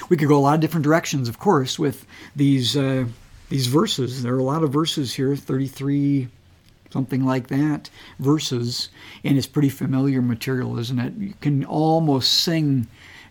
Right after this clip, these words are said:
uh, any number of, uh, Christmas carols to a lot of these, um, to a lot of these verses. "O little town of Bethlehem," some real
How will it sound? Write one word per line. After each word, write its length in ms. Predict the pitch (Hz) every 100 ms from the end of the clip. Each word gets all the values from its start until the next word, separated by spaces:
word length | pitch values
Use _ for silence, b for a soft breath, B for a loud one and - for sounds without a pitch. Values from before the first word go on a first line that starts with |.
| _
uh, 200 | 147 143 240
any 220 | - 175
number 480 | 143 147 147 131 123
of, 320 | 117 107 -
uh, 300 | 135 120 117 143 -
Christmas 360 | - 147 135 -
carols 500 | 127 123 - - - -
to 180 | - 147
a 40 | 123
lot 260 | 120 123
of 120 | 123
these, 360 | 120 117 104 - B B B B -
um, 380 | 127 117 123 131 220
to 120 | -
a 40 | 143
lot 240 | 123 127
of 80 | 123
these 220 | 120 113
verses. 360 | 117 120 - 117
"O 60 |
little 300 | 120 120 127
town 240 | 120 127 127
of 100 | 113
Bethlehem," 420 | 127 - 123 143
some 220 | - 180
real 400 | 156 175 160 135